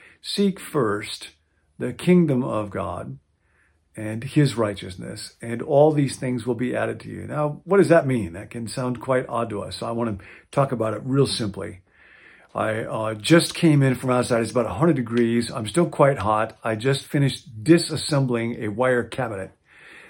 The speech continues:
I'm the least mechanical, least engineer kind of person I know, so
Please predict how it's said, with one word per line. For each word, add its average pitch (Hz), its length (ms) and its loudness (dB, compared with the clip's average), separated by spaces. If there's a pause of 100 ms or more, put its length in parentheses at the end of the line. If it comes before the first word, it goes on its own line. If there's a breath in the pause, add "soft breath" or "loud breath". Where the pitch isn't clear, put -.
(120)
I'm 127 100 -2
the 120 80 4
least 147 400 2
mechanical, 127 480 0
least 135 260 0
engineer 120 400 0
kind 117 180 -2
of 98 80 -4
person 120 300 -4
I 117 100 -4
know, 113 160 -2
so 110 440 -2